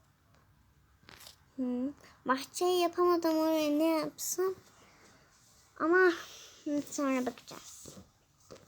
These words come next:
Şurasının rengi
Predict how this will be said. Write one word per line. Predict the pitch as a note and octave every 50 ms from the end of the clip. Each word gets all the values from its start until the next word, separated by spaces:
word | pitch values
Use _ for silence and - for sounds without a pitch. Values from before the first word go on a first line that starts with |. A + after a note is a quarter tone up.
| - - - - _ _ _ _ - _ _ _ _ _ _ _ _ _ _ _ _ _ _ _ _ _ _ _ _ _ _ _ _ _ _ _ _ _ _ _ _ _ -
Şurasının | - - D4 D4 - - - D4 D4 D4
rengi | D4 D4 D4 C#4+ C#4+ C#4 C#4 C#4 C#4+ D4 D#4+